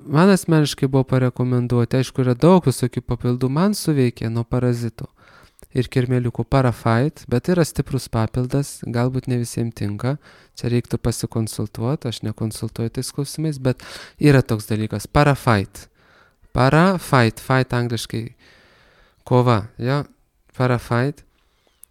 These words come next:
O nuo toksinų yra labai daug visokių sukurtų dalykų, taip. Man padėjo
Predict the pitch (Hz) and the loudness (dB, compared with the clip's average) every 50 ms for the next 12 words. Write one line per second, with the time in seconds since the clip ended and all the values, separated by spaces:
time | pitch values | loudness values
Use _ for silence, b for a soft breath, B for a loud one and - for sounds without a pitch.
0 | - - _ _ 262 - 127 127 127 127 131 131 131 131 127 127 - - 123 117 | -20 -20 _ _ -4 0 2 2 2 2 4 4 4 4 4 4 2 2 -2 -2
1 | - - - - 143 151 165 175 180 185 - - 127 123 120 123 123 127 131 131 | -2 -4 -4 -2 0 0 2 2 0 0 0 0 0 2 4 4 4 4 4 2
2 | 123 107 - _ _ _ _ _ _ _ _ _ _ _ _ _ _ _ _ _ | -2 -4 -12 _ _ _ _ _ _ _ _ _ _ _ _ _ _ _ _ _
3 | _ _ _ - - 139 135 147 156 143 151 147 127 127 123 - - 117 - - | _ _ _ -8 -4 0 2 2 4 6 6 6 6 4 0 0 -4 -6 -4 -4
4 | 123 - - 120 - - 120 113 - 117 117 123 - 127 117 120 120 113 113 131 | -6 -4 -4 -6 -6 -6 -10 -8 -8 -8 -10 -8 -8 -8 -8 -6 -6 -6 -4 -4
5 | 160 - - 156 - - 135 143 143 B B B B B B B B B B B | -2 -2 -2 -4 -4 -2 -4 -4 -6 B B B B B B B B B B B
6 | 131 131 147 156 - 143 139 127 127 131 135 135 135 135 135 135 131 | 2 2 2 2 4 2 2 2 4 4 4 6 6 6 6 6 8